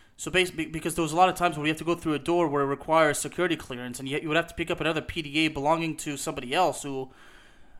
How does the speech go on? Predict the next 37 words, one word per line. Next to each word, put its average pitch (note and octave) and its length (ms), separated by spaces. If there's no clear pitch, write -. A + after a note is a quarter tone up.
again, D3 380
was - 160
ki-, - 200
is E3+ 220
killed, F#3 360
because D3 200
remember, D#3 200
at B2 100
the C#3+ 60
end D3+ 120
of A#2 60
the - 20
game, C#3+ 220
you're B2+ 80
the B2+ 120
only C3+ 160
one B2 120
alive, A2+ 460
so. G2+ 340
So - 100
when F#3 80
you G3+ 60
pick A3+ 140
up A3+ 100
these E3+ 140
P G3 180
D E3 320
As, D#3+ 120
there's D3 180
these - 220
emails, E3+ 720
there's C3+ 220
these, B2+ 300
um, A#2 440
video F3 320
logs. D3+ 720
Uh, - 40